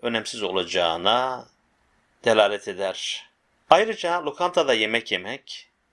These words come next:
önemsiz problemleri kafanıza takmamanız gerektiğine delalet eder.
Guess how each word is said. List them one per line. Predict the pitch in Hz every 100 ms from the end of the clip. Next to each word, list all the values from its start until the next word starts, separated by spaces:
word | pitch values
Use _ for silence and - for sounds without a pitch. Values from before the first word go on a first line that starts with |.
| _ _ _ _ -
önemsiz | 135 147 147 185 - - - -
problemleri | 127 117 113 107 107 104 110 87
kafanıza | - 110 113 107 104 92
takmamanız | - 120 104 92 90 82 85
gerektiğine | 90 87 - 87 82 90 107 120 120 _ _ _ _ _
delalet | 120 107 92 98 98
eder. | 87 90 87 - -